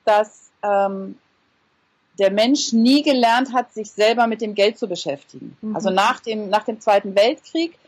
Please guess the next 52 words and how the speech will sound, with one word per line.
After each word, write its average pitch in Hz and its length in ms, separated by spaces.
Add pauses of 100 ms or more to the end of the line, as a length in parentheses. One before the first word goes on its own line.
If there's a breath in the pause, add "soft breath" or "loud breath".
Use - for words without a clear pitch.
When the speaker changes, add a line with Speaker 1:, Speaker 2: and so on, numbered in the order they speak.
Speaker 1:
ja, 240 200
man 208 220
hat 220 240
Deutschland 240 400
wieder 233 240
aufgebaut, 240 580
man 185 200
war 190 140
im 196 100
Aufbau 262 640 (360)
und 190 100
es 185 120
waren 196 200
immer 233 180
Berater 185 460
an 147 80
der 135 160
Hand. 127 160 (320)
Speaker 2:
Mhm. 196 240
Speaker 1:
Und 208 80
auf 202 160
die 262 200
hat 262 140
man 240 180
sich 240 220 (100)
immer 254 460 (160)
verlassen 208 680 (840)
und 196 100
deswegen 226 300
hat 226 100
man 214 160
sich 202 160
nie 233 460
wirklich 254 320
selber 220 340
mit 220 140
dem 208 100
Thema 202 240
Geld 175 220
beschäftigt. - 500 (220)
Speaker 2:
Mhm. 196 320 (320)
Speaker 1:
So, 175 60
und 165 140
wenn 208 140
man 247 160
jetzt 254 220
in 220 100
die 208 180
Welt 220 360
rausschaut, 185 800
an 165 120
die, 180 140